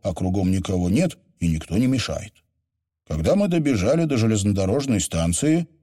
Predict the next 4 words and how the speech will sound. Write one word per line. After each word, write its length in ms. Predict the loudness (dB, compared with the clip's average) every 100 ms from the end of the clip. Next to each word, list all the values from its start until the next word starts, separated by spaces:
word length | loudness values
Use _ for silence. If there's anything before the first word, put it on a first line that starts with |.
| _ -2
было 400 | 0 2 2 0
двадцать 880 | -2 2 4 4 2 -2 -2 -2 0
минут 500 | 2 2 2 0 -4
второго. 840 | -10 -4 -2 0 -4 -6 -10